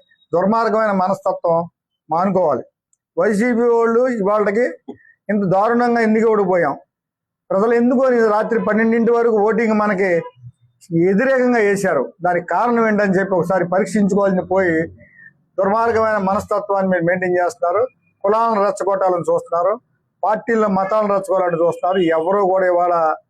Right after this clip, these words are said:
తొందరపడి మాట్లాడే వాళ్ళు తగ్గిపోయారు. చాలా మంది చదువుకున్నారు, ఎవరెవరిగా ఎందుకు మాట్లాడుతున్నారో కూడా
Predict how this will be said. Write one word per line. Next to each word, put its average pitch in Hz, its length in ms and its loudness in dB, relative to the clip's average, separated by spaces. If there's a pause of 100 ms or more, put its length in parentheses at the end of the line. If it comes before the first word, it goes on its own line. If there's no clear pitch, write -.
(140)
తొందరపడి 202 580 0
మాట్లాడే 190 540 -2
వాళ్ళు 185 360 0
తగ్గిపోయారు. 180 520 -2 (500)
చాలా 170 160 0
మంది 180 200 -4
చదువుకున్నారు, 202 840 0 (440)
ఎవరెవరిగా 214 680 2
ఎందుకు 208 320 2
మాట్లాడుతున్నారో 196 720 0
కూడా 180 420 0